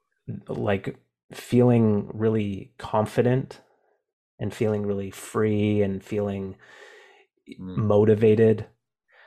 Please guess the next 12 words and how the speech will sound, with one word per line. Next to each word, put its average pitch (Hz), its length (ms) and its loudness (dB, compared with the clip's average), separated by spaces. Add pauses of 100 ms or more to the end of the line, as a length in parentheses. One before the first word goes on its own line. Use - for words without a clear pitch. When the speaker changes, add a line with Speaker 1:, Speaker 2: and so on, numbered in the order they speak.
(220)
Speaker 1:
I - 60 -8
think 117 180 0
those 117 280 4
things 107 480 -4 (240)
are 110 160 0
a 101 100 2
lot 107 220 2
more 107 240 0
important 98 640 -6
than 92 300 -12
fun. 98 720 -6 (840)
Um, 92 560 -6